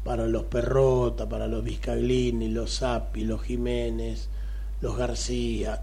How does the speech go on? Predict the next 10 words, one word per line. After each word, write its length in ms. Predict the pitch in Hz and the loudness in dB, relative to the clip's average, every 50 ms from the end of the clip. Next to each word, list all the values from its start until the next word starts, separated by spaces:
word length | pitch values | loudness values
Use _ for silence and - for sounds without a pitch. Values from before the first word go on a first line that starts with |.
| - - | -4 0
toda 240 | - 165 180 175 | 4 6 6 6
esta 180 | 151 - - 127 | 6 4 2 2
banda 300 | 127 135 135 127 127 117 | 2 2 2 2 0 -2
que 80 | 113 104 | -2 -4
está 160 | - - 107 | -4 -4 -4
acá, 280 | - - 104 98 98 - - - - - - - - - - - - - - - - - - - - - - - - - - - - - - | -4 -4 -4 -4 -4 -4 -4 -4 -4 -4 -4 -4 -4 -4 -4 -4 -4 -4 -4 -4 -4 -4 -4 -4 -4 -4 -4 -4 -4 -4 -4 -4 -4 -2 -2
de 220 | 139 135 139 123 - | 2 4 4 4 2
que 360 | - 127 123 127 - - - - - - - | 2 2 2 2 2 0 -2 -4 -4 -4 -4
salga 460 | - - - 180 202 214 185 170 175 | -2 2 4 6 6 8 8 8 8
algo 260 | 180 175 165 160 151 | 8 8 8 6 6